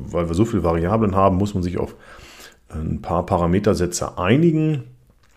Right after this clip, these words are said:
Und es gibt drei Szenario-Pfade A, B, C, also nicht sonderlich kreativ. Die Namen, ähm, die haben verschiedene Ansätze, wie es,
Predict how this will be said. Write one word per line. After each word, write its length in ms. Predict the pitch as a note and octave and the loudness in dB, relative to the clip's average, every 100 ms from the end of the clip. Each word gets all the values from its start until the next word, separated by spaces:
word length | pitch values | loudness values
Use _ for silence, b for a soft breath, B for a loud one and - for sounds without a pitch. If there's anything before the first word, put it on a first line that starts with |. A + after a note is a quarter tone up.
| _ _ - b b b - | _ _ -20 b b b -6
Und 400 | G2 F#2+ F#2+ - | 0 0 0 -4
es 220 | - - | -10 -8
gibt 220 | F2+ - | -6 -2
drei 240 | F2 F#2 G2+ | 4 4 4
Szenario-Pfade 1000 | - E2+ F2+ F2+ D#2 - E2 F2 F#2 - | 0 2 4 4 0 -2 0 2 0 0
A, 160 | E2+ | -2
B, 220 | D#2 D2 | -2 -6
C, 260 | C#2+ C#3+ E3+ | 2 6 6
also 320 | - D#2 G2 | 4 -2 -2
nicht 200 | F2 E2+ | -2 -4
sonderlich 280 | - D2+ D2+ | -6 -6 -8
kreativ. 500 | - C#2+ C#2 G2 - B B B B - | -8 -8 -4 -4 -6 B B B B -6
Die 80 | E2 | -2
Namen, 680 | E2 F#2 B2 C3+ C3 A#2+ - | 2 4 6 6 6 4 0
ähm, 420 | F2+ G2 G2 F#2+ - | -2 0 0 -2 -8
die 380 | - F2 F2 F#2+ | -8 -6 -2 0
haben 300 | F2+ A#2+ B2+ | 4 6 6
verschiedene 800 | - F#2+ - C#3 C#3+ B2 A#2 A#2 A#2 - - - | 2 0 0 -2 2 6 8 6 2 -12 -10 0
Ansätze, 960 | G#2+ E3+ C#3+ D3+ - - C#3 C3+ G#2 | 4 4 6 4 4 0 4 4 2
wie 240 | G2 C3 C3+ | 0 -2 2
es, 600 | A2+ A2+ A2+ - - | 4 6 4 -2 -2